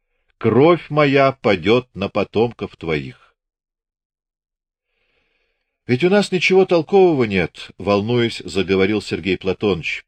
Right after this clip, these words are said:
Поёрзав в кресле, он закурил, продолжал: «Газет не получаем уже неделю. Слухи самые невероятные, растерянность, беда, ей-богу.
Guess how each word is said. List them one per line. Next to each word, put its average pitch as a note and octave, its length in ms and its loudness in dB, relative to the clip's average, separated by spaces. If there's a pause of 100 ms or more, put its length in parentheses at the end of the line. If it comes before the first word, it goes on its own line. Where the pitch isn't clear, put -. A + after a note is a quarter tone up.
Поёрзав F#2 540 -2
в - 100 -20
кресле, C3 600 -2 (380)
он G2+ 220 -4
закурил, F#2 640 -4
продолжал: F#2+ 640 -6 (460)
«Газет G2+ 500 0
не G#2+ 80 -6
получаем E2 640 -6
уже D2+ 200 -10
неделю. A2 560 -6 (880)
Слухи A#2+ 460 -2
самые D#2+ 400 -4
невероятные, B2 1000 -2 (540)
растерянность, C3+ 1080 -4 (300)
беда, G#2+ 500 -4
ей-богу. F#2 600 -4